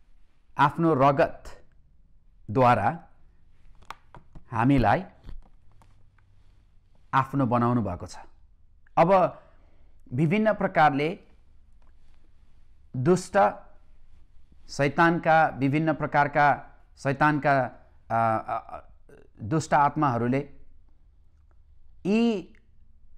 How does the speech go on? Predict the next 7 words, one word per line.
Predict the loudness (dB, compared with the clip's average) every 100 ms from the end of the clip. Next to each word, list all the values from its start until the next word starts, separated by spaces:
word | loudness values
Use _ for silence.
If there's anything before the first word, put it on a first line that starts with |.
| -20
शैतानको | -6 -4 0 0 0 -4
दुष्ट | -6 -2
आत्मा | 0 0 -2 -4 -4 -6 -16 -20 -20 -6
र | -2
विभिन्न | 0 0 0 2 0 -4 -14 -20 -20 -20 -4
आत्माहरूले | 0 0 0 0 0 -4 -4
हामीलाई | -4 -4 0 0